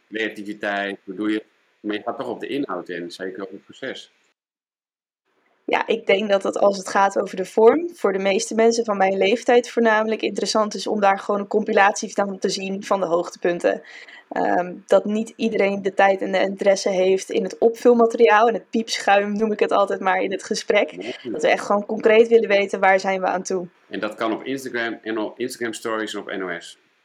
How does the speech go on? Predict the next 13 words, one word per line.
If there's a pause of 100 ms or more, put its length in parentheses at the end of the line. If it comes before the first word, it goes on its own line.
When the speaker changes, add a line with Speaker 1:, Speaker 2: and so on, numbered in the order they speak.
(360)
Speaker 1:
YouTube. (140)
Speaker 2:
Zeker. (560)
Zeker,
ik
denk
dat
dat
echt
wel
de
beste
me-,
eh,